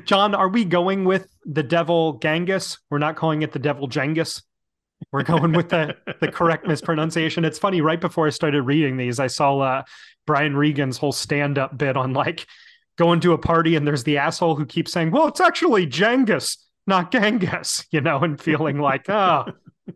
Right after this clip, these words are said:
Speaker 1: let's go with the correct mispronunciation for
Speaker 2: We're not
Speaker 1: this."
Speaker 2: gonna be the assholes at the party.
Speaker 1: <laughs>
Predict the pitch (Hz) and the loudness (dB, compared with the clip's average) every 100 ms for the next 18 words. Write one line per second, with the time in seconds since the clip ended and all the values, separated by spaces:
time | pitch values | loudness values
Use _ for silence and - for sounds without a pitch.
0 | _ _ - 175 170 214 180 170 175 - | _ _ -2 -2 0 0 2 0 -4 -2
1 | 175 170 170 - - - 175 - 170 147 | 2 2 0 -6 -8 -2 -2 0 0 0
2 | 147 131 147 127 127 - 113 - _ - | 0 -2 -4 -4 -4 -6 -10 -14 _ -4
3 | 139 - 131 123 117 110 107 113 98 - | -2 -2 -4 -6 -6 -6 -6 -10 -12 -14
4 | - - 58 - - 165 - 202 - - | -16 -14 -14 -4 0 2 2 -2 -2 -4
5 | - - - | -4 -6 -6